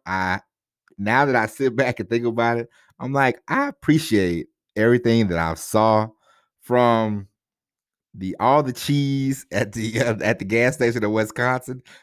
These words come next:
A lot of cheese. I, it, it's, you know, cheese, cows. I saw, like, a cranberry f-, field out there in Wisconsin, you know, from that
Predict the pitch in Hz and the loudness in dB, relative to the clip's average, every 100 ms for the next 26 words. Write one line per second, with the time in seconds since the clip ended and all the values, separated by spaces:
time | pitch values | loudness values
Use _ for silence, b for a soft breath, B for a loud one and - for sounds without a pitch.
0 | _ 98 113 180 160 - 156 127 87 78 | _ -2 2 2 0 -2 0 0 -2 -6
1 | 73 - 90 - 73 85 - 95 92 _ | -12 -10 -12 -10 -12 -12 -10 -8 -8 _
2 | - _ _ b b - 104 107 107 - | -20 _ _ b b -2 2 4 2 0
3 | 135 139 139 139 135 - 110 117 123 127 | 2 4 4 4 4 2 2 4 4 6
4 | 123 120 123 80 - 110 101 92 90 82 | 4 2 0 -4 -2 0 0 -2 -4 -6
5 | 80 69 _ - - 113 110 113 110 107 | -10 -12 _ -8 0 2 4 4 4 2
6 | - b b b - - 120 120 123 113 | -6 b b b -10 2 6 8 6 6
7 | 113 110 113 117 110 110 - 120 113 113 | 2 0 -2 -2 -2 -4 -4 -4 -4 -6
8 | 113 113 110 104 87 87 107 120 117 | -8 -4 -6 -6 -8 -2 2 2 2